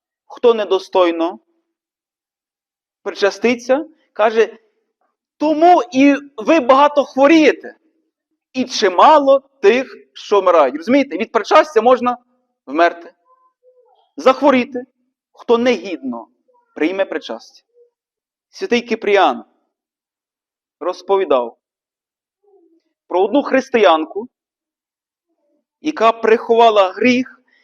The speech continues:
і прийняла святе причастя. Частиця стала їй в горлі, розбухла, збільшилася настільки,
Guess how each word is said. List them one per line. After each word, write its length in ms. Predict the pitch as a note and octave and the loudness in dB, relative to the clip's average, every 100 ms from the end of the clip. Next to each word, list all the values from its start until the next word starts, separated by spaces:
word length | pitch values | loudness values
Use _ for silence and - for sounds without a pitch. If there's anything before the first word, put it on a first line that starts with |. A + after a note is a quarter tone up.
| _ _ | _ _
і 120 | A3+ A#3+ | -6 -6
прийняла 540 | F#3+ F#3 G3 A3+ A3 | -2 0 2 2 0
святе 260 | - G3 F#3+ | -2 -4 -4
причастя. 560 | - - A#2 - - _ _ _ _ _ _ _ _ G4+ F#4+ F#4 E4 D#4 _ _ _ _ _ _ _ _ _ | -6 -4 -6 -8 -20 _ _ _ _ _ _ _ _ _ _ _ _ _ _ _ _ _ _ _ _ _ _
Частиця 520 | - G4+ - D#4 - | -6 -6 0 0 0
стала 300 | A3+ C4 B3+ | 0 2 4
їй 80 | B3 | 4
в 40 | G#3 | 4
горлі, 540 | A#3+ C4 A3+ D4 C#4 _ _ _ _ _ _ | 6 6 4 -2 -8 _ _ _ _ _ _
розбухла, 760 | F3+ B3 G#3+ A#3+ E4 D4+ D4 F4 _ _ _ _ _ _ _ _ | -2 -2 2 4 4 4 0 0 _ _ _ _ _ _ _ _
збільшилася 840 | D#3+ D#3 - C#4 C#4+ G#3 G3+ G#3 F#3+ | -12 -6 0 0 0 -4 -4 -2 -2
настільки, 640 | F#3+ - C#4 D#4+ D4 D#4+ | -2 -2 0 0 -2 -4